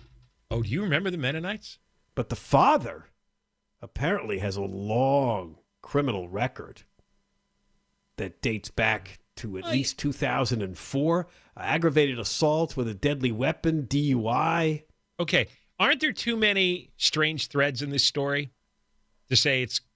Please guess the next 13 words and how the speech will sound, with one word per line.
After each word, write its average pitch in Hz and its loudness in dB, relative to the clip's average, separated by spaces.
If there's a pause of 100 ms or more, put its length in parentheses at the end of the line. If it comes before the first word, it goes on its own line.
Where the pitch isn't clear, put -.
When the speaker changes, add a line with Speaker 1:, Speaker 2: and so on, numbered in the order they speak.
(220)
Speaker 1:
a 123 -6
completely 123 -2
innocent 123 -2
event? 107 0 (640)
Just - 0
a 107 0
bad 123 0
Speaker 2:
Yeah, 185 6
Speaker 1:
tire, 143 4
Speaker 2:
it's 117 0
Speaker 1:
bad 123 4
Speaker 2:
not. 87 -6
Speaker 1:
mistake? 120 0